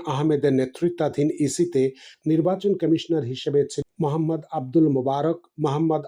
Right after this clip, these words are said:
আবু হাফিজ, ব্রিগেডিয়ার জেনারেল অবসর মোহাম্মদ জাবেদ আলী ও মোহাম্মদ শাহ নেওয়াজ। সচিব ছিলেন ডক্টর মোহাম্মদ সাদিক।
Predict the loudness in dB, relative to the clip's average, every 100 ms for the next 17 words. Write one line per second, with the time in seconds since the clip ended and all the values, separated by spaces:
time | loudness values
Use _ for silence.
0 | -6 -2 0 0 -2 0 0 0 -6 -10
1 | 0 2 4 4 2 2 0 0 2 0
2 | -2 -4 -2 -2 0 0 -2 -4 _ -20
3 | _ _ -2 0 2 2 2 4 2 2
4 | 0 0 _ _ -4 0 2 0 -2 -6
5 | -8 -4 0 0 0 0 -2 -6 -14 -18
6 | _ _ -10 -2 0 -2 -4 -6 -2 0
7 | 0 -4 -6 -6 -4 -4 -6 -10 _ _
8 | -14 -10 -4 -6 -6 -18